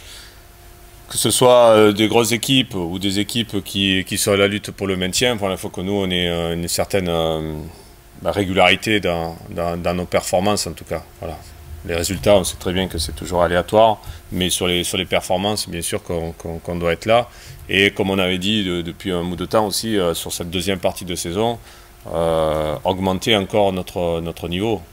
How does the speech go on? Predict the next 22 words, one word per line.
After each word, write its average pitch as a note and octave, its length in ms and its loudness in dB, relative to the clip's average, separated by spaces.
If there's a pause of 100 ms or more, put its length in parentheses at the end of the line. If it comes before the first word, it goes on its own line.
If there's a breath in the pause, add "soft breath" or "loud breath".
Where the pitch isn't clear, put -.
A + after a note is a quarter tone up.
(160)
Voilà. F2 400 -8 (1000)
À - 80 -16 (100)
différents F2+ 380 0
plans, A2 260 4
hein. G2 140 0 (100)
Voilà. E2 220 -6 (100)
On D2+ 40 -10
a D2+ 60 -6
des D#2+ 120 -6
jeunes E2 200 -4
joueurs, F#2+ 380 4 (560 loud breath)
on E2+ 80 -10
sent F2 200 -4 (100)
que, F2 60 -2
voilà, E2+ 400 4
ça E2 200 -2
commence F2 360 0
à - 20 -2
s'aguerrir G2+ 640 2
et F#2 80 0
ils F2 80 -4
sont, E2+ 400 -6